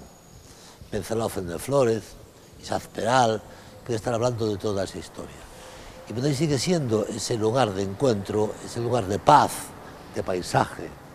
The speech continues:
de salud. Ese lugar de debate, que lo hay permanentemente. Por aquí sigue habiendo ilustres que pasan en silencio, pero que debatimos, nos sentamos tomando un vaso de agua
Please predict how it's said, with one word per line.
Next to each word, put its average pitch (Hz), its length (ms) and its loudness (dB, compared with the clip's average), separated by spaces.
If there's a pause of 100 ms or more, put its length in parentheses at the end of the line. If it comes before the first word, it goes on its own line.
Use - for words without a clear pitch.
(320)
de - 60 -10
salud. 98 380 -2 (1500)
Ese - 160 -6
lugar 131 260 4
de 117 120 2
debate, 143 400 4 (480)
que 101 100 -4
lo 113 80 2
hay 139 100 4
permanentemente. 101 1000 -4
Por - 160 -6
aquí 107 160 -6
sigue 117 260 -6
habiendo 113 760 -2
ilustres 117 760 -8 (340)
que - 80 -14
pasan 107 320 -4
en 95 140 -6
silencio, 107 500 -4
pero 95 220 -4
que 95 120 -10
debatimos, 104 680 -6
nos 85 160 -14
sentamos 95 460 -6
tomando 92 340 -6
un 82 140 -12
vaso 92 260 -6
de 101 60 -4
agua 120 340 6